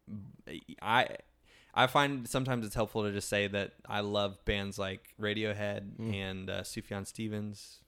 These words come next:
Speaker 1: Weezer, and Grizzly Bear and Pixies, Built to Spill. And so, you know, you'll find a little bit of all those bands in, in my music. But I also really love Tchaikovsky, and so I'm always trying to find ways to, like,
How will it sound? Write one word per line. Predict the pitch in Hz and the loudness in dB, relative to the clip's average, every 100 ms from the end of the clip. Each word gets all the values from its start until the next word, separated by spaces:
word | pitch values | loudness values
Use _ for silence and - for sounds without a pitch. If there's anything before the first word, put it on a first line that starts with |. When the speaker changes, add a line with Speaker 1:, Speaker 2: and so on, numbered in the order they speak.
| 104 | -6
Speaker 1:
Weezer, | 104 101 101 98 95 95 104 _ - 139 | -4 -2 -2 -2 -2 -8 -14 _ -16 -12
and | 95 98 | -10 -6
Grizzly | 104 104 104 | -6 -4 -4
Bear | 98 95 95 | -2 -2 -2
and | 90 | 0
Pixies, | 107 - - 98 95 - - _ _ _ _ _ | -2 -2 -4 -4 -4 -10 -14 _ _ _ _ _
Built | - 107 - | -2 -2 -2
to | |
Spill. | 98 - 95 92 92 101 107 - _ - | -6 0 0 0 -2 -8 -18 -20 _ -10
And | 95 95 - | -8 -6 -4
so, | 104 95 - - - _ _ _ 110 | -2 -2 -8 -20 -20 _ _ _ -6
you | 104 | -4
know, | 95 101 101 | -2 -6 -6
you'll | 104 101 | -4 -4
find | - 98 | -2 -2
a | 95 | -2
little | 95 95 | -2 -4
bit | 98 | -4
of | 98 | -6
all | 101 | -6
those | 104 101 | -6 -6
bands | - - 101 - | -6 -8 -8 -10
in, | - - - | -10 -10 -10
in | 104 | -10
my | 101 | -6
music. | 101 101 98 | -6 -6 -6
But | 101 | 0
I | 101 - - - - - | 0 -2 -10 -20 -4 0
also | 110 117 | 2 4
really | 104 98 | 4 4
love | 98 95 - | 2 0 -4
Tchaikovsky, | 92 - 92 98 - 98 | -6 -4 -4 -4 -8 -10
and | 85 | -8
so | - | -6
I'm | 92 | -4
always | 92 98 | -4 -8
trying | - 98 | -8 -10
to | 101 | -10
find | - 95 98 | -10 -10 -8
ways | 98 - | -8 -8
to, | 104 | -10
like, | 104 - | -10 -14